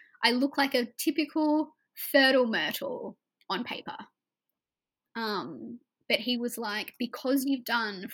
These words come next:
four cycles of I V F and you haven't fallen pregnant and you've had <laughs> su-, such disaster results, you're kind of on the fence." He's like, "I mean, I can, I can do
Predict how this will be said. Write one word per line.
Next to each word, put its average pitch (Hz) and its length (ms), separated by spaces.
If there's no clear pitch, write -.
four 220 200
cycles - 480
of 240 100
I 165 200
V - 140
F 98 180
and 220 120
you 208 80
haven't 233 440
fallen 196 380
pregnant 220 560
and 220 80
you've 214 120
had 233 160
<laughs> - 0
su-, - 380
such - 440
disaster 220 580
results, 208 680
you're 233 140
kind 247 320
of 285 100
on 294 140
the 294 80
fence." 359 580
He's 254 180
like, 220 180
"I 247 60
mean, 254 140
I 226 80
can, 240 440
I 233 80
can 247 360
do 277 400